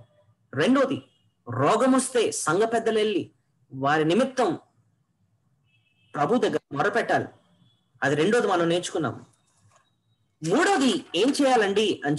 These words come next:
చూస్తే, పశ్చాత్తాపడాలట. పశ్చాత్తాపడితే,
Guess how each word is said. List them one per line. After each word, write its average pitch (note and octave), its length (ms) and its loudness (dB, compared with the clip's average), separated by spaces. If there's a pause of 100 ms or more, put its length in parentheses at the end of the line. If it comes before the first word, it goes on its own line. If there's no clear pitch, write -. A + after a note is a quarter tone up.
చూస్తే, E3+ 440 -2 (3750)
పశ్చాత్తాపడాలట. A3+ 880 0 (1300)
పశ్చాత్తాపడితే, A#3+ 1000 0